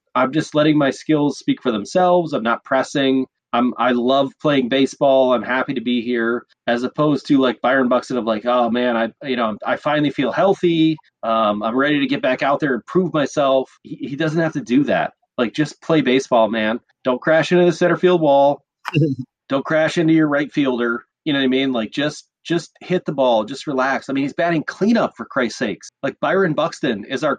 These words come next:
Speaker 1: we have Nelson Cruz, and Byron Buxton is batting in the four hole, and he's mashing, absolutely mashing, which is also helping Nelson Cruz because now they can't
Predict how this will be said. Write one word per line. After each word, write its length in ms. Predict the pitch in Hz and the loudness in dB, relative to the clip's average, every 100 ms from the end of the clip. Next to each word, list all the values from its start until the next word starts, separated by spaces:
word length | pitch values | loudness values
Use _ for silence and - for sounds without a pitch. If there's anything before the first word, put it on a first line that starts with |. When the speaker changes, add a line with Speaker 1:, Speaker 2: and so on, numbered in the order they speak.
| - | -6
Speaker 1:
we 100 | 147 160 | -4 -2
have 140 | 127 | -2
Nelson 380 | 139 170 - 156 | -2 -2 -2 -2
Cruz, 360 | 160 156 127 123 | 2 4 4 0
and 200 | 104 - - | -8 -8 -2
Byron 280 | 120 165 127 | 0 2 0
Buxton 460 | 147 - 120 98 90 - | -2 -2 -6 -6 -8 -8
is 140 | 107 | -8
batting 380 | 101 120 139 131 | -4 -2 0 0
in 80 | 117 | -2
the 100 | 104 | -4
four 360 | - 131 143 135 | -6 -2 -2 0
hole, 340 | 113 87 - _ - | -2 -2 -6 _ -4
and 100 | 127 | 0
he's 160 | 127 117 | 0 0
mashing, 760 | 110 120 135 147 143 - 98 92 _ - | 0 2 2 0 -2 -4 -6 -8 _ -4
absolutely 640 | 135 160 - 147 151 127 117 | -2 0 0 2 2 2 0
mashing, 500 | 120 139 - 113 107 | 0 -2 -2 -4 -4
which 160 | 120 | -4
is 100 | 131 | 0
also 280 | 143 170 156 | 0 2 0
helping 320 | 135 131 127 | 0 0 0
Nelson 300 | 131 127 127 | 0 -2 -6
Cruz 520 | - 180 139 135 147 - - | 0 2 2 0 -4 -10 -6
because 260 | 127 135 | -2 -2
now 240 | 131 139 143 | 0 0 2
they 120 | 135 | 0
can't 340 | - 147 127 | -2 0 0